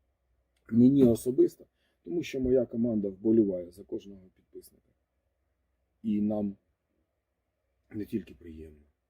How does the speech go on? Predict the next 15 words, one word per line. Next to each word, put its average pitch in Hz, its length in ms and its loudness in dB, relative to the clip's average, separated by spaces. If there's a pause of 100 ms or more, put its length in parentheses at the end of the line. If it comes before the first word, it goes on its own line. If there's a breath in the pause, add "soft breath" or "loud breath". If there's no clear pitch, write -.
(420)
а 87 180 -20
й 82 260 -20
ми 85 320 -18 (720)
радіємо 135 600 -4 (400)
від 98 160 -16
кожного 104 460 -12 (520)
підписника. - 500 -20 (760)
Ми 82 300 -20 (240)
ждемо 110 380 -6
кожні 98 460 -6
десять, 135 400 -2
кожні 156 360 -6
сто, 139 340 -4 (1300)
кожну 127 360 2
тисячу. - 520 -6